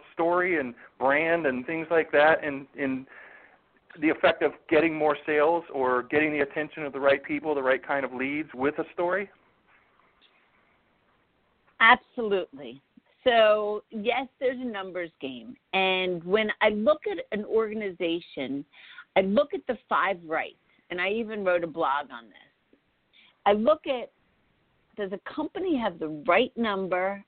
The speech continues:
Speaker 2: of the right people doing the right number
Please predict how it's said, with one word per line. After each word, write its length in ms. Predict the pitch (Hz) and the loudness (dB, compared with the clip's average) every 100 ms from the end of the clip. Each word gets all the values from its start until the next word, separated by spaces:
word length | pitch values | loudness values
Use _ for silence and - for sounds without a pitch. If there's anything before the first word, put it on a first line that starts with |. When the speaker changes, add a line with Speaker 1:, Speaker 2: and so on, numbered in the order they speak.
| - | 0
Speaker 2:
of 140 | 165 | 0
the 100 | 151 | 2
right 400 | 160 147 175 214 - - | 0 4 2 2 -6 -10
people 540 | 185 170 185 170 175 _ _ _ _ | -10 -6 0 2 0 _ _ _ _
doing 240 | 196 180 175 | 2 2 2
the 80 | 151 | -2
right 400 | 147 180 196 - | 2 4 4 0
number 400 | 196 185 180 | -4 -2 -2